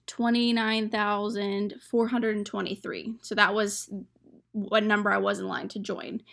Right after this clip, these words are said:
And I'm sure there are plenty other million beyond me as well, or after me, that joined. So when I go to my, um, Instagram profile, I can click on that and it says your number,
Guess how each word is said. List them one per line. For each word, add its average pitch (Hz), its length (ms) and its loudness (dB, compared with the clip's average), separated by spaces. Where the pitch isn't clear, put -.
And 226 100 0
I'm 214 140 4
sure 262 280 6
there 226 160 8
are 208 100 10
plenty 214 440 4
other 196 260 2
million 190 600 -2
beyond 196 360 -2
me 175 180 -2
as - 220 -6
well, - 380 -4
or 202 340 -2
after - 340 -4
me, 190 320 -6
that 254 160 -6
joined. 208 380 -6
So 254 480 6
when 247 200 4
I 262 200 6
go 294 240 4
to 247 440 2
my, 214 640 2
um, 208 540 -2
Instagram 294 420 2
profile, 220 400 4
I 202 100 4
can 233 160 -4
click 247 300 -2
on 214 140 0
that 180 220 2
and 254 140 0
it - 140 -4
says 202 440 0
your 220 200 2
number, 208 520 2